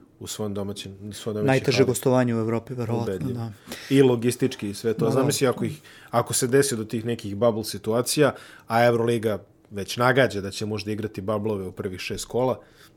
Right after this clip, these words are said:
Speaker 1: to se dalje, to je dalje na nivou trača, ali evo, čuli ste. Znači, ukoliko se desi da te neki bubble-ovi, mislim da Unix stvarno
Speaker 2: I šta je isto bitno jako, e, za Partizan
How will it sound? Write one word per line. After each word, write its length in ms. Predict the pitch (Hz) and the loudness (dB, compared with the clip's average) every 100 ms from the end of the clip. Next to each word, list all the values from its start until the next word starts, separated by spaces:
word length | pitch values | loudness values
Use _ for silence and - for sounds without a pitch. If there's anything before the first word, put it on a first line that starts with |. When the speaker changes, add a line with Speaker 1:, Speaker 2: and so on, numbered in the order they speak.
| _ | _
Speaker 1:
to 160 | - 101 | -8 -6
se 160 | - | -8
dalje, 200 | 98 101 92 | -8 -10 2
to 140 | 143 | 4
je 60 | 131 | 6
dalje 300 | 143 151 139 | 8 8 8
na 120 | 127 | 4
nivou 260 | 123 107 | 2 2
trača, 380 | 92 127 131 - | 0 0 0 0
ali 120 | 101 | -2
evo, 100 | 104 | -2
čuli 260 | 98 113 110 | -4 -4 -4
ste. 180 | - 98 - - - - - _ | -4 -10 -16 -20 -20 -20 -20 _
Znači, 260 | - 123 123 | -4 0 0
ukoliko 300 | 117 139 147 | 6 6 6
se 80 | 127 | 6
desi 180 | 147 123 | 4 4
da 100 | 123 | 2
te 160 | 139 | 4
neki 240 | 131 127 107 | 2 0 4
bubble-ovi, 400 | 120 117 117 107 | 4 4 2 0
mislim 280 | 104 104 | -4 -6
da 60 | 101 | -4
Unix 220 | 98 92 - | -4 -6 -10
stvarno 640 | - - - 90 87 80 - _ - - - - _ _ - - | -10 -10 -12 -12 -12 -16 -20 _ -20 -18 -20 -20 _ _ -20 -14
Speaker 2:
I 240 | - - | -14 -10
šta 160 | - 180 | -6 -2
je 40 | |
isto 200 | 170 - | -2 -2
bitno 320 | 139 143 - 123 | -2 -4 -2 -4
jako, 320 | 120 101 - - - - - | -4 -8 -16 -20 -20 -20 -14
e, 60 | 202 123 123 123 131 226 196 | -8 -4 -4 -2 -2 -4 -2
za 160 | 135 | -2
Partizan 500 | - 127 147 120 110 | -2 -2 0 0 -2